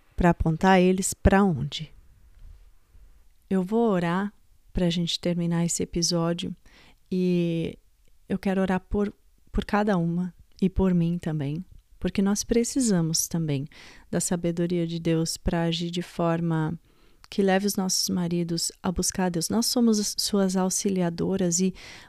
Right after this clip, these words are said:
muito, muito mais importante do que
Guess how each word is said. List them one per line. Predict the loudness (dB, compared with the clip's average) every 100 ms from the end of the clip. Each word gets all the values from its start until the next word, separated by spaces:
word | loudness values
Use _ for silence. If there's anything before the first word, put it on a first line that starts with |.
| 0
muito, | 4 6 6 6 4 2 -2 -2
muito | 0 2 4 2 0
mais | -2 0 0 0 2 2 2
importante | 2 2 2 -2 -2 0 0 0 -4 -8 -10 -12 _ _ _ -20 -20 -20 -16
do | -10 0 0 0
que | -8 -2 0 2 0